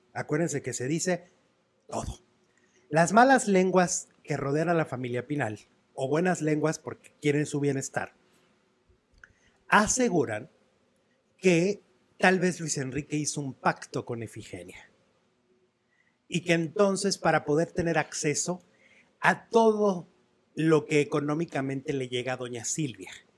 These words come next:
desde sus propiedades, pero las rentas, pero la exclusividad de Televisa, pero aquello, pero esto.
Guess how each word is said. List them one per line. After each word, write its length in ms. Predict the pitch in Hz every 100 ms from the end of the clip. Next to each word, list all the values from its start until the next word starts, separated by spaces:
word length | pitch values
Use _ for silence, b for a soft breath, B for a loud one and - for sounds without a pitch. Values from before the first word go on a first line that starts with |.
| _ _ _ _ _ _ _ _ _ _ -
desde 280 | 190 180
sus 180 | 175 175
propiedades, 680 | 175 160 147 139 123 120 139
pero 240 | 190 185
las 160 | 165 139
rentas, 480 | - 131 123 - 135
pero 200 | 160 160
la 60 |
exclusividad 440 | 160 - 147 139 131
de 60 |
Televisa, 640 | 127 120 113 110 110 127 -
pero 160 | 190 180
aquello, 360 | - 104 107
pero 220 | 170 165 -
esto. 280 | - -